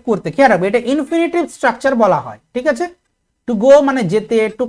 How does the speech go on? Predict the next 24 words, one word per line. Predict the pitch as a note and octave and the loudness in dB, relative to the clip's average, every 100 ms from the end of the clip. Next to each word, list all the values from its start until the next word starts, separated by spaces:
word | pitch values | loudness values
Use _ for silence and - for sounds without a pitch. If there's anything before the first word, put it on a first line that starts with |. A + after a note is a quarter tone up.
| B3+ | -2
come | C4+ C4 | 0 0
মানে | B3 | -2
আসতে, | G#3+ G3+ - G#3+ | -2 -4 -6 -4
সেরকম | B3+ B3 B3+ A#3 | -2 -2 -2 -6
to | B3+ A3 | -6 -4
wait | A#3 A3+ | -4 -4
মানে | A3+ | -6
হচ্ছে | A3+ D4+ D#4 _ _ _ - | -6 -6 -6 _ _ _ -2
ওয়েট | A#3 C#4 A3+ | 2 2 0
করতে। | G3+ - - - _ _ - | -6 -6 -16 -20 _ _ -10
To | C4 - | -10 -4
start, | D4+ D#4+ A3+ C#3 - _ _ _ _ _ _ _ - | 0 2 2 0 -10 _ _ _ _ _ _ _ -2
uh, | A3 G#3 F#3+ - | 0 0 -2 -2
to | C4+ B3+ | 2 4
wait | D#4 A#3 - | 4 2 0
for | A#3+ F3 A3+ - _ _ _ _ _ _ _ _ _ - | 2 2 -2 -8 _ _ _ _ _ _ _ _ _ -4
his | A#3 F#3 D#3 D#3 A3 A3+ _ _ _ _ _ _ _ - C#3+ | 0 0 0 -2 -4 -10 _ _ _ _ _ _ _ -12 -2
guests। | C#4+ G3 - - - _ _ _ _ _ _ _ _ _ _ _ _ _ | 0 -2 -4 -20 -20 _ _ _ _ _ _ _ _ _ _ _ _ _
ওকে, | F3 E3+ - | -16 -16 -8
তার | G3+ | -6
অতিথিদের | F#3+ F3+ A3 G#3 G3+ A3 E3+ | -4 -6 -8 -8 -8 -8 -6
জন্য, | C#3 G#2 - _ _ _ | -8 -10 -20 _ _ _
ঠিক | A#3+ | -6
আছে? | C#4+ - | -6 -8